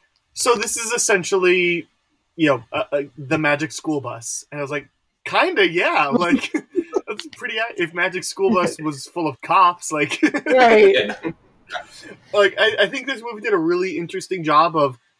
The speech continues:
Speaker 1: it, it, it feels like maybe this was initially, like, a detective story, and they're like, "No, it's just too plain. How can we make it fun?"
Speaker 2: Right.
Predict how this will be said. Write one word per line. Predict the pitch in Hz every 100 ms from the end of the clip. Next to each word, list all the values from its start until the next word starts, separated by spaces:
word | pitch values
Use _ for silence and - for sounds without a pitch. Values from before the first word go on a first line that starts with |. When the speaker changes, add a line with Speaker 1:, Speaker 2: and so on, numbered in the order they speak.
| _ _ _ -
Speaker 1:
it, | 208 _ _ _
it, | 202 -
it | 254 -
feels | 285 359 320
like | 339 214
maybe | 190 214 214 214 208 196 _ _ _ _ 156
this | 147 139 147 160 180
was | 190 170
initially, | 170 160 - 175 160
like, | 143 135
a | 147
detective | 143 156 - 131 117
story, | 127 120 -
and | 131
they're |
like, | 135 139
"No, | 202 214
it's | 196 -
just | 196 -
too | 196
plain. | - 147 120 117 117 _ _ -
How | 175
can | 175
we | 175
make | 156 147
it | -
fun?" | - 120 110 _ -
Speaker 2:
Right. | 180 131